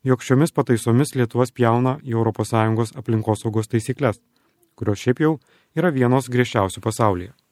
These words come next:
Galiausiai Karbauskiui yra absurdas ir pastaba, kad Seimo dauguma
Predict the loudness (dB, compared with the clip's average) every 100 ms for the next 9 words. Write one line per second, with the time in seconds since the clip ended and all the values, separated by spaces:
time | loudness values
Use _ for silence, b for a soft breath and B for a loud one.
0 | _ _ -6 0 2 2 0 0 0 0
1 | 2 0 2 0 0 0 0 -2 0 -2
2 | 0 0 0 -2 b b b b b -2
3 | 2 2 4 2 2 2 2 2